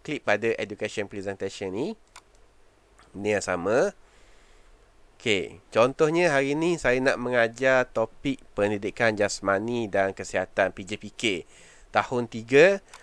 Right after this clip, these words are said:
Ah, topik saya pada hari ni adalah berkenaan dengan rokok. Okey, berkenaan dengan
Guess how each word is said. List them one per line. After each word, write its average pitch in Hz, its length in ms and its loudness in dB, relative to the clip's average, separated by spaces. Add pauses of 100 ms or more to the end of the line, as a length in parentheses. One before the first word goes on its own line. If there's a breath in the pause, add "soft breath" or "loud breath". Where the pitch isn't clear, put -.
(160 loud breath)
Ah, 95 240 2
topik 127 320 -2
saya 143 320 0
pada 135 160 2
hari 139 240 -4
ni 170 240 -6
adalah 117 480 0
berkenaan 110 640 -2
dengan 107 320 -2
rokok. 113 400 -4 (640 soft breath)
Okey, 117 160 -4
berkenaan 104 560 -2
dengan 113 400 -2